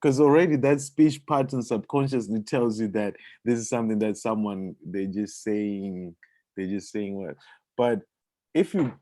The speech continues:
put emotion in your words, if you like, Guys, the other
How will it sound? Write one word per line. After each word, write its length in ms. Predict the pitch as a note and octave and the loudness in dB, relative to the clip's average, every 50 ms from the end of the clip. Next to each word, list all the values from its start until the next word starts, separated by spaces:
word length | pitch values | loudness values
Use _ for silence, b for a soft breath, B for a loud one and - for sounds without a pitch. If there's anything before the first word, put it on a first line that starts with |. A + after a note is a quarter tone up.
| _ _ | _ _
put 220 | - F#3 F3 D3+ - - | 0 2 2 2 0 -4
emotion 800 | B2+ A#2 A2+ A#2 A#2 C#3 F#3 G#3+ G#3+ G3 - - C3+ B2 A#2 A#2+ | -4 -2 -2 0 2 2 2 2 0 -2 -2 0 0 0 2 2
in 300 | B2 B2+ B2+ B2+ B2 B2 | 0 0 0 0 -2 0
your 140 | A2+ G#2 F#2+ | 0 0 0
words, 580 | F#2+ G2+ B2 D#3+ F3 E3 D3 A#2 G2+ G2 F#2+ | 0 2 4 6 6 6 6 4 2 0 -4
if 140 | G#2+ A2 G#2+ | -6 -6 -4
you 120 | A#2 A2 | -4 -2
like, 220 | G2+ F#2+ F2 E2 E2 _ _ _ _ _ _ _ _ _ _ _ _ _ F3+ | -2 -2 -4 -6 -10 _ _ _ _ _ _ _ _ _ _ _ _ _ -4
Guys, 520 | G#3 A#3 A#3+ B3 B3 A#3 G3+ D#3 A2+ - _ _ _ _ _ - | -2 0 2 6 6 6 6 6 2 -4 _ _ _ _ _ -6
the 200 | D3 C#3 E3+ - | 2 2 4 4
other 320 | B3+ C#4+ D#4+ - B3 G#3+ | 6 6 6 8 8 6